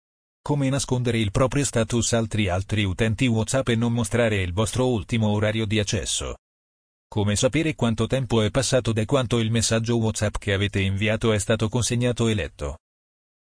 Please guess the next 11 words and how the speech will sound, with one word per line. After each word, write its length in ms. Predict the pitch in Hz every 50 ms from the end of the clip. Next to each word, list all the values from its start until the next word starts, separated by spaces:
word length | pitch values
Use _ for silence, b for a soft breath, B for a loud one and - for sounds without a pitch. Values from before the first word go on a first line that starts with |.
| _
Come 280 | - - 107 101 104 101
silenziare 560 | - - 127 120 120 104 - 135 123 110 107
in 120 | 107 110 110
WhatsApp 320 | 117 110 - 120 110 113
le 100 | 113 113
notifiche 540 | 120 127 110 113 113 104 - 120 113 117 113
di 100 | 95 98
una 160 | 95 95 95
persona 480 | 92 95 90 - - 104 95 98 101 120
e, 240 | 123 95 80 - - _ _ -
o, 280 | 135 110 95 107 -